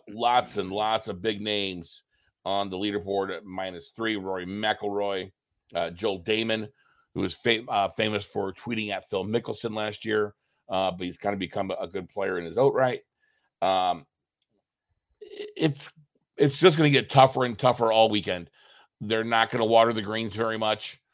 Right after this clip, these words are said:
Uh, they're not go-, they're, they're gonna let the, the rough just keep growing. It's gonna, I mean, it was crazy long today. It's gonna be even crazy longer on Sunday. It's just gonna get harder and harder and harder.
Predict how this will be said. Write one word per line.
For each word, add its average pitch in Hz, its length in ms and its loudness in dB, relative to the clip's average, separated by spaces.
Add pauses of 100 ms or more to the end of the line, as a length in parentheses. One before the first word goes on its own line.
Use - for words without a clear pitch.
(320)
Uh, 101 180 4
they're 101 180 0
not 113 440 2
go-, 107 180 0
they're, 107 320 -2
they're 107 140 0
gonna 104 120 -2
let 110 220 4 (160)
the, 98 300 0
the 101 120 -4
rough 107 360 0
just - 200 -6
keep 117 240 -4
growing. 110 360 -2
It's 107 160 -4
gonna, 107 180 -4
I 107 80 -8
mean, 104 220 -4
it 117 80 -4
was 107 160 -4
crazy 120 680 -4
long 117 260 0
today. 113 460 0 (420)
It's 110 140 -2
gonna 120 140 -4
be 117 100 -2
even 104 220 -4
crazy 110 440 -4
longer 113 360 -2
on 117 120 2
Sunday. 95 440 -4 (340)
It's 101 140 -6
just 95 100 -10
gonna 101 140 -4
get 87 120 0
harder 104 380 4
and 98 80 -2
harder 95 360 2
and 92 120 -12
harder. 87 380 -4